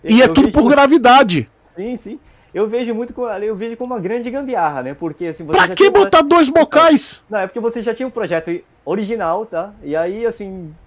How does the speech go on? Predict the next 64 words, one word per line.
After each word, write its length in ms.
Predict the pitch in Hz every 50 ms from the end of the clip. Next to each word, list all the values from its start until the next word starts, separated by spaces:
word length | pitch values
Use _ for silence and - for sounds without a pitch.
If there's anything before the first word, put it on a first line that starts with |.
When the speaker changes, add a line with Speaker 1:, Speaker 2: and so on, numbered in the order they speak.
| _ _ _ _
Speaker 2:
chegou 320 | - - 202 180 170 180
um, 360 | 185 185 180 175 175 175 180
um 20 | 185
engenheiro 440 | 202 190 170 185 180 175 196 208 214
de 120 | 156 185
um 60 | 185
dia 140 | 151 175 190
pro 100 | 185 202
outro 80 | 190 -
e 20 |
falou 100 | 208 190
assim, 140 | - 202 185
"Pô, 180 | _ - 233 - - - -
vamos 300 | 294 170 208 254 - 370
lançar 280 | 233 190 156 - 175 165
uma 100 | 160 147
versão 280 | 139 139 123 - 151
especial? 640 | 139 - - 135 127 - - 143 160 156 123 - _ _ _ _ _ _ - - - _ -
Ah, 380 | 127 131 139 139 139 139 139 139
mas 120 | 135 135 135
esse 200 | 151 - - 160
tanque 320 | - - 160 165 160 160
aqui, 120 | 143 202 180
vamos 220 | 196 226 240 233
tentar 240 | 247 226 190 - 196
aproveitar 540 | 190 - 190 185 160 165 143 - - 180 190
o 60 | 175
projeto 320 | - 147 135 151 147 -
inicial? 540 | 143 139 135 120 - - 160 180 175 147 135
Ah, 200 | 147 - 135 - _ _
se 200 | - - - -
a 20 | 156
gente 140 | 185 - -
coloca 280 | 214 185 175 165 -
um 40 | 180
Speaker 1:
Você 280 | 160 147 - - 233 226
Speaker 2:
lateral." 80 | -
Speaker 1:
concorda 480 | - 226 - - 202 196 175 160 160 143
comigo 440 | - 147 147 156 175 165 139 135 131
que 140 | 123 131
isso 200 | - - - -
aí 160 | 147 143 165 151
tá 140 | - 175
parecendo 340 | - - 175 147 - 175 170
mais 180 | 180 208 185 151
jogada 360 | 143 151 143 147 151 143 139
de 80 | 131 127
marketing 520 | 123 131 139 139 131 - 127 - - 127
do 80 | 123 120
que 140 | - -
qualquer 240 | 117 - 127 - -
outra 220 | 151 143 - 101 -
coisa, 320 | - 139 135 117 95 92
cara? 240 | - - 90 90 -
Pra 80 | 123
cobrar 320 | 120 - 143 117 120 120 110
Speaker 2:
Sim, 60 | 107
Speaker 1:
mais, 260 | 113 120 135 135 123
Speaker 2:
sim, 120 | - - 170
Speaker 1:
sei 60 | 190
lá. 200 | 220 127 - - 180
Speaker 2:
sim, 100 | 190 185
sim, 240 | - - 165 170
sim, 320 | 165 - 143 143 151 139